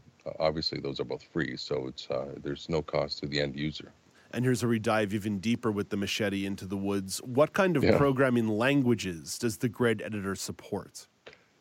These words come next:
Speaker 1: Yeah, they, they start out with, uh, Python, um, language, so that, that's what they launched it with, and, and they're looking to actually add in more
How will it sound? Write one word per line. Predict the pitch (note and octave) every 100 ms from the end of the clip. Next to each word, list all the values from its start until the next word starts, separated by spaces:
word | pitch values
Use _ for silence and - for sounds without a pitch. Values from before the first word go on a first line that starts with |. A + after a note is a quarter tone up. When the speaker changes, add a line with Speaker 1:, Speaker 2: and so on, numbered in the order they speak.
| _ _ _
Speaker 1:
Yeah, | B2 A#2+
they, | G2
they | G2 G2
start | - C3+
out | C#3 -
with, | B2+ A#2+ A#2
uh, | G2+ F#2+ F2+ E2+
Python, | - G#2 G#2 - C#2+ B1 A#1+ - - -
um, | C#2+ C#2 C2+ C2 C2 C2 - -
language, | D2 C#2 C2+ -
so | - D2+ C#2
that, | D2 C#2+
that's | E2 - - -
what | E2+ E2+
they | D#2 D2 D2 -
launched | D#2 E2 D#2+ -
it | C#2+
with, | C2+ C#2+ D2 D2+
and, | D2 C#2
and | C#2 C#2+
they're | D2
looking | D#2+ E2+ D#2+ D2+
to |
actually | D2 - D#2 C2+
add | D2
in | C#2 C2+ -
more | D2 D#2 D#2 D2